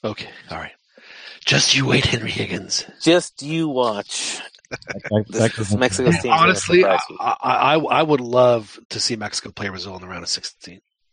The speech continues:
Speaker 1: I, I, I think, I think it would be the match that, that, that they've been waiting for their entire lives.
Speaker 2: This, this group knows that, like, the, the bulk of the players, as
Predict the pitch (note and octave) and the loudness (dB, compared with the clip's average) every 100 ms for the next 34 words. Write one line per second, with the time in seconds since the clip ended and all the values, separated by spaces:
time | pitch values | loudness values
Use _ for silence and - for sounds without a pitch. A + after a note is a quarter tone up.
0 | - G#2+ A#2+ B2 A2 A2 A#2 B2+ - A2+ | -8 -4 -2 -4 -4 -4 -4 -4 -6 -6
1 | A#2+ B2 A2 G2+ A2 G2+ A2 A2 A2+ - | -6 -8 -10 -6 -6 -6 -6 -6 -6 -6
2 | - - _ _ _ _ _ _ A2+ - | -8 -16 _ _ _ _ _ _ -4 -4
3 | - A2+ G#2+ A2+ A#2 G#2+ A2 A2+ G#2+ - | -12 -10 -2 0 0 -2 0 -2 -2 -6
4 | G#2 F#2+ - G2+ F#2 - - - - _ | -8 -6 -6 -4 -4 -8 -10 -12 -14 _
5 | _ _ _ _ _ _ _ _ _ _ | _ _ _ _ _ _ _ _ _ _
6 | _ _ _ _ _ _ _ _ _ C6 | _ _ _ _ _ _ _ _ _ _
7 | _ _ _ _ _ _ _ _ _ _ | _ _ _ _ _ _ _ _ _ _
8 | - D3 - B2+ D3 C3+ F3 F#3+ B2+ C#3 | -8 -8 -8 -2 0 2 2 2 4 4
9 | B2 A#2 G#2 F#2 G#2+ G#2 - G#2 G2 F#2 | 4 2 2 -2 0 0 -2 -2 -2 -4
10 | F2 A2+ A#2+ A2 - A#2+ G#2 G2+ F#2 - | -4 -4 -2 -4 -2 -2 -2 -4 -6 -12